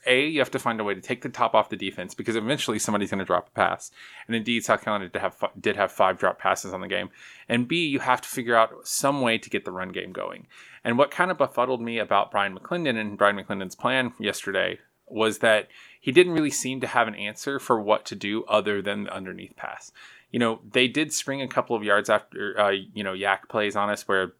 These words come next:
it was just a catch and run where they just tout a lot of talent and our guys took a bad angle. But it didn't seem that they really had much of an offensive game plan after we counterpunched. It was, you know,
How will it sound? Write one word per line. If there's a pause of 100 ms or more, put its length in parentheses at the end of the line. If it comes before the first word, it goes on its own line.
it
was
just
a
catch
and
run
where
they
just
tout
a
lot
of
talent
and
our
guys
took
a
bad
angle. (320)
But
it
didn't
seem
that
they
really
had
much
of
an
offensive
game
plan (440)
after
we
counterpunched.
It
was,
you
know,